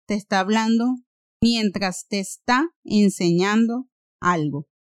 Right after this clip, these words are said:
Y entre tus mantras está el no temas, porque apenas comienza lo bueno. El atrapasueños, las flores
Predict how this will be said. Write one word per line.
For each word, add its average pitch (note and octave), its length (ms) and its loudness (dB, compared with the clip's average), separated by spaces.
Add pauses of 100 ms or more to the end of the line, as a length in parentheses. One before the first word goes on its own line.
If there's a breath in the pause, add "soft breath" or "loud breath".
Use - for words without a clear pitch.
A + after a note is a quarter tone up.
(120)
Y A#3+ 220 2
entre A3+ 300 2
tus A#3+ 260 -4
mantras A3+ 760 0
está A3+ 580 -2 (240)
el G#3+ 240 4
no A3+ 180 2
temas, G#3+ 640 0
porque G3 300 -6
apenas B3 640 2
comienza F#3 640 0
lo G3+ 160 -6
bueno. D3 380 -4 (340)
El G#3+ 180 -2
atrapasueños, G3 1080 -2 (120)
las F#3 320 -4
flores G#3 580 -2